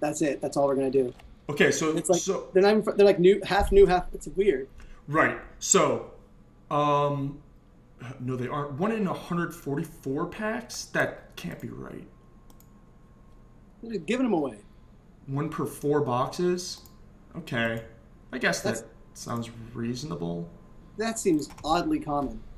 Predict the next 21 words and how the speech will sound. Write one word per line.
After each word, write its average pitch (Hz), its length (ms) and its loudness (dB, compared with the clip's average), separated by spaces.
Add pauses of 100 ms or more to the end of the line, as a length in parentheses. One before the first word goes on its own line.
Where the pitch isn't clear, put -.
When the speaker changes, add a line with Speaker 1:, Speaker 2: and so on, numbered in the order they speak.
(1200)
Speaker 2:
Yeah, 160 640 8
well, 175 180 6
for, 214 400 10
for, 208 480 8
like, 190 220 4
Pro 311 180 6
Tours 180 220 6
and 127 80 4
stuff, 123 200 2
right? 202 260 6
Like, 156 160 4 (560)
especially 277 360 4
'cause, 190 420 6 (120)
as 208 160 12
we 240 80 8
go 202 180 12
over 208 120 10
these, 147 480 6
they'll 170 240 8
be, 156 460 0 (880)
okay, - 300 8